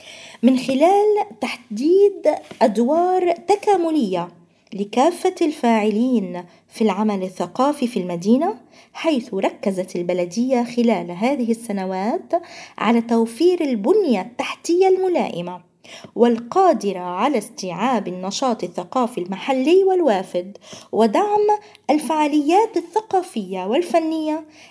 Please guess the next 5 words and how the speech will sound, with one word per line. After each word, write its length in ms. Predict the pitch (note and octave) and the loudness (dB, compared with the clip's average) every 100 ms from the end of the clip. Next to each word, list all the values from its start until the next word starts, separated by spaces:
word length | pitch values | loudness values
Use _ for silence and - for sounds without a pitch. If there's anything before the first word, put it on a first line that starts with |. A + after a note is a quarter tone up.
| _ A#3+ | _ 2
التي 360 | D4 G4+ F4+ | 4 2 0
تقيمها 640 | F4 D#4 G#4+ G4 B3 G#3+ | -6 -2 2 4 2 -2
مؤسسات 680 | G3 - A#3 A3+ D#4+ C4 - | -4 -6 -4 -2 0 -2 -4
المجتمع 520 | G3+ A3 - D4 C4+ | -4 -4 -2 -2 0
المدني، 520 | C4 B3+ A#3+ A#3 A#3+ | 2 2 4 4 2